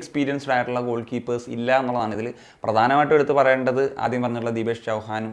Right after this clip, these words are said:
അതുപോലെ തന്നെ സോംകുമാർ, ഈ രണ്ട് താരങ്ങളാണ് എന്നുള്ളതാണ്. ഈ സെൻട്രൽ ബാക്ക് പൊസിഷനിലേക്ക് വരുന്നൊരു സമയത്ത് ഏറ്റവും പ്രധാനപ്പെട്ട ഒരു താരം ബികാഷ് ഷിംനാമാണ്, ചെന്നൈയിൻ എഫ് സിയിൽ കളിക്കുന്ന ഒരു താരമാണ്. ആ, അതുപോലെ തന്നെ ഹെലൻ നങ്ഡു എന്ന് പറഞ്ഞിട്ട്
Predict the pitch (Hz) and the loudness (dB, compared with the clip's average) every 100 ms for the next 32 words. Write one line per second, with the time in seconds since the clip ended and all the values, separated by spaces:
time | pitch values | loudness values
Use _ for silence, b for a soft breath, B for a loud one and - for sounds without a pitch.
0 | - 101 104 110 107 107 - 107 107 113 | -10 -6 -4 -4 -6 -12 -8 -4 -2 -2
1 | 110 107 101 B B - 156 156 - 123 | -2 -4 -6 B B -2 0 0 0 0
2 | 120 123 123 - 117 110 110 113 107 104 | 2 2 0 -2 0 0 0 0 0 0
3 | 113 113 120 233 214 208 196 202 208 208 | -2 0 2 2 4 4 4 8 8 8
4 | 190 180 180 175 170 180 - 147 139 147 | 4 2 2 2 2 0 2 2 2 -2
5 | 143 139 127 120 135 147 139 135 143 160 | -4 -2 -2 -2 0 -2 -2 -2 0 2
6 | 151 151 165 - 160 156 151 147 151 123 | 4 6 4 4 2 4 6 6 2 2
7 | 147 147 143 135 135 117 113 117 117 120 | 2 2 -4 -2 -2 -2 -4 -6 -4 -2
8 | 120 117 123 120 113 - 110 107 110 110 | -4 -4 -6 -6 -6 -6 -4 -4 -6 -6
9 | - 107 101 101 104 92 98 - _ 98 | -8 -6 -2 -2 -4 -6 -10 -14 _ -12
10 | 95 - 117 131 143 143 151 B B - | -10 -2 2 4 4 2 -4 B B 0
11 | 143 156 151 147 147 147 143 131 | 2 2 0 0 0 0 -2 -2